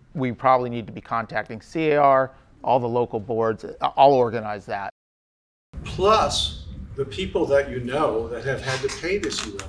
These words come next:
Speaker 2: A tax.
Speaker 1: Be sure anyone's client.
Speaker 2: Because, I mean, if they want to get that money <laughs> back, this is it. This is their only chance to do it, basically, you know? Uh, I mean, if Jarvis wins or we win, that's their only chance to do it. So I know there's, there are plenty of people, look, the, the starting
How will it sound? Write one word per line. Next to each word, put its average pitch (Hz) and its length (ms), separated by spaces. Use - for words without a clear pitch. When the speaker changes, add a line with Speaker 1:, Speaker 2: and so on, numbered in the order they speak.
Speaker 2:
A - 40
tax. - 200
Speaker 1:
Be 127 100
sure 123 280
anyone's 120 360
client. 127 300
Speaker 2:
Because, 156 340
I 151 60
mean, 170 160
if 151 180
they 190 220
want 190 160
to 165 60
get 175 260
that 156 240
money 135 220
<laughs> - 180
back, - 320
this 196 200
is 214 120
it. 240 300
This 196 200
is 156 100
their 180 180
only 202 220
chance 190 380
to 160 60
do 214 200
it, - 160
basically, - 520
you 135 100
know? 135 200
Uh, 139 220
I 135 40
mean, 139 400
if - 300
Jarvis 147 460
wins 151 320
or 120 80
we 160 180
win, 131 440
that's 185 240
their 170 180
only 170 160
chance 156 300
to - 80
do 185 200
it. 190 140
So 139 680
I 139 100
know 160 180
there's, 139 360
there 131 140
are 123 40
plenty 165 260
of - 60
people, 127 220
look, 139 380
the, - 80
the 123 200
starting 160 640